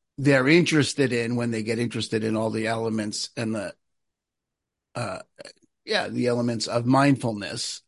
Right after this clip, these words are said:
and bringing that to life. That's, but the destination there is vague. That's, that's as much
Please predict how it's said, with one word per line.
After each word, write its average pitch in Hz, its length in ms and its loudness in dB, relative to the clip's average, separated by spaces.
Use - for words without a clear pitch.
and 123 240 4
bringing 131 460 6
that 110 380 -2
to 113 100 -8
life. 107 440 -4
That's, 117 420 -4
but 139 140 4
the 135 80 2
destination 143 800 4
there 113 240 0
is 110 520 -6
vague. 139 500 4
That's, 127 360 0
that's 151 340 4
as 139 240 0
much 147 680 6